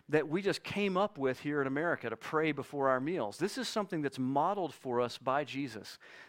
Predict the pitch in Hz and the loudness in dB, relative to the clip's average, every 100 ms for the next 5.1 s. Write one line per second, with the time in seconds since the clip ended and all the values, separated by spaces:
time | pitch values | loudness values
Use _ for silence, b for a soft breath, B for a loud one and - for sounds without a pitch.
0 | - 143 160 208 247 - 233 233 160 143 | 2 4 4 0 -2 0 0 0 0 2
1 | 143 - 233 254 240 240 190 170 180 147 | 2 0 -2 -2 -2 -2 0 2 4 2
2 | 127 131 143 170 214 180 120 120 - 131 | 0 0 2 2 2 -2 0 -2 0 -2
3 | 127 B B B 147 185 208 202 - 165 | -2 B B B 2 2 0 -4 -4 0
4 | 175 175 180 160 175 - 175 175 170 160 | 2 2 0 -2 -4 -2 -2 2 0 0